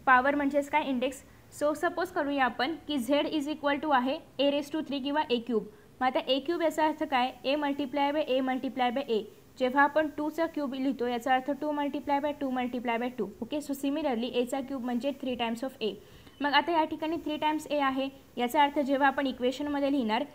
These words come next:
delta Z upon Z, तर तेव्हा प्रत्येक ठिकाणी आपल्याला delta A upon A लिहावं लागेल. So तेच या ठिकाणी दिलेलं आहे. मग आता हा जो मल्टिप्लिकेशनचा rule आहे, जो की आपण आधी पाहिलेला आहे, त्या मल्टिप्लिकेशनच्या रूलनुसार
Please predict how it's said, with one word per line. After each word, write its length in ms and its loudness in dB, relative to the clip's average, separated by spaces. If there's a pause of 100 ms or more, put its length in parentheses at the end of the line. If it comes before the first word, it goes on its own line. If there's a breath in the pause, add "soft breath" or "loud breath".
(180 loud breath)
delta 280 0
Z 180 2
upon 280 -2
Z, 240 0
तर 120 -2
तेव्हा 160 0
प्रत्येक 320 -6
ठिकाणी 300 -4
आपल्याला 260 -2
delta 440 -2
A 140 0
upon 320 -2
A 40 0
लिहावं 260 -2
लागेल. 320 0 (320 loud breath)
So 140 2
तेच 200 2
या 80 2
ठिकाणी 300 -2
दिलेलं 320 0
आहे. 220 0 (420 loud breath)
मग 140 -2
आता 200 4
हा 180 2
जो 140 0
मल्टिप्लिकेशनचा 760 0
rule 160 0
आहे, 220 2
जो 120 -2
की 120 -2
आपण 180 0
आधी 220 0
पाहिलेला 400 2
आहे, 220 0
त्या 360 -6
मल्टिप्लिकेशनच्या 800 0
रूलनुसार 580 0